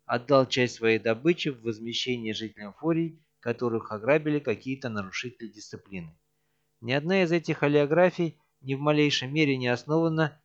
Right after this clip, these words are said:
на исторических свидетельствах. Даже странно видеть, что Оливье дошел до такого романтизма,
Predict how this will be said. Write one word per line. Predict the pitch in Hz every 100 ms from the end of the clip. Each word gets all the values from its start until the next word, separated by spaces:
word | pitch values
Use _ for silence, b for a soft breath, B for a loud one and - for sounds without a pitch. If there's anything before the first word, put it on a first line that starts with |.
| _
на | 123
исторических | 117 117 110 131 - 120
свидетельствах. | 120 110 104 87 - - _ _ _ _ _ _
Даже | 117 143
странно | 165 180 175 135 120
видеть, | 180 175 120 _ _
что | - 135
Оливье | 135 143 156 185
дошел | 135 127 170
до | 147 127
такого | 123 151 135 127
романтизма, | 131 135 143 180 156 104